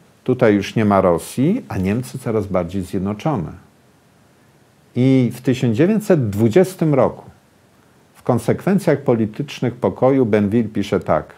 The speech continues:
cytuję: „Droga Niemiec jest jasno wytyczona. Ich wyswobodzenie się z traktatowych ograniczeń oraz ich rewanż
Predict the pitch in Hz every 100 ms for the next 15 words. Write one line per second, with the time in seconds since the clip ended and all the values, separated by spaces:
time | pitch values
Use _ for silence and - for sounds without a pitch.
0 | - - - 92 92 78 - _ _ _
1 | _ _ _ _ 92 110 165 147 117 117
2 | 131 127 127 - - - - 135 101 -
3 | - _ 98 117 135 - - 120 117 117
4 | 113 104 135 131 - 113 85 76 76 -
5 | _ _ _ _ _ _ _ _ _ _
6 | _ _ - 123 110 - 123 98 135 131
7 | - 120 117 95 123 233 185 98 87 -
8 | 85 80 - - - - 117 107 - 98
9 | 135 117 107 107 95 95 87 82 - 113
10 | 139 185 - _ _ _ _ 113 113 110
11 | 123 107 113 113 196 117 90 98 127 -